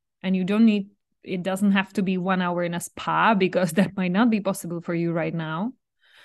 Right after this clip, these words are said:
but just taking few deep breaths and looking at it from a bigger picture point of view, not this very moment when you are rightfully feeling tired and exhausted, maybe a little bit angry or stressed out,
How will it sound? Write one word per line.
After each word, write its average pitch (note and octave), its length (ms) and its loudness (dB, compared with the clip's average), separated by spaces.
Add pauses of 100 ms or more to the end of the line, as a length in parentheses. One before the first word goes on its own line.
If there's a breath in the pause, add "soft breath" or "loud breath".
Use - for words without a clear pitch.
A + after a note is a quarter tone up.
(160 soft breath)
but F#3+ 100 -2
just G3+ 280 0
taking G3 340 2
few G3+ 360 0
deep A3 420 -2
breaths F#3 720 -6 (1500)
and G3+ 220 4
looking B3 340 2
at F#3 140 2
it E3+ 440 -2 (200)
from F#3+ 200 -2
a F#3+ 40 0
bigger G#3 420 2
picture A3+ 380 -4
point F#3 320 0
of E3+ 100 -6
view, F3+ 360 -6 (120)
not A3 300 2
this G3+ 360 2
very G3 320 0
moment G3+ 460 2
when F#3 180 -2
you G3 280 -2
are G#3+ 280 0
rightfully G3 600 -2
feeling F#3 420 -4
tired G3 520 0
and F3 100 -2
exhausted, F#3+ 680 0
maybe F#3 280 0
a F3+ 40 -4
little F3+ 200 -4
bit F3 240 -4
angry G#3 460 2
or F3+ 100 -2
stressed - 420 -6
out, F3 260 -2